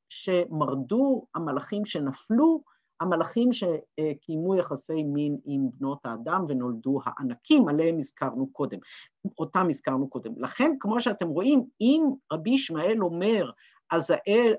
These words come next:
עז-, עזאזל הוא שמכפר על מעשה עוזה ועזאל", כאן במסכת קלה רבתי מסבירים לכם מי הם עוזה ועזאל, הם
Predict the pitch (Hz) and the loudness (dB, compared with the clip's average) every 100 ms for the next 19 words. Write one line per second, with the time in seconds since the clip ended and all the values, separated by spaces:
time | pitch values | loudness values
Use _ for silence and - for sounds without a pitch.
0 | - 165 156 156 - 160 151 151 127 190 | 0 0 2 0 -2 -4 0 -2 2 6
1 | 254 185 139 214 240 220 - _ - - | 6 6 2 0 2 0 -2 _ -16 -4
2 | 170 160 - - 214 226 185 151 170 202 | -2 0 -2 -2 0 2 2 0 0 2
3 | 208 139 123 160 190 160 131 131 - 392 | 2 2 2 0 0 0 -2 -4 0 0
4 | 370 285 _ _ _ - - 349 370 254 | 0 -2 _ _ _ -2 6 8 8 6
5 | 180 208 202 247 254 269 - 220 233 226 | 4 2 2 2 0 0 2 4 4 2
6 | 294 - 285 240 202 247 262 339 320 - | 2 2 4 4 4 4 2 2 2 4
7 | 262 247 320 269 214 156 147 131 139 120 | 6 8 10 8 6 4 0 2 2 2
8 | 123 98 147 277 349 - _ _ 294 415 | -2 0 2 4 2 -4 _ _ 4 4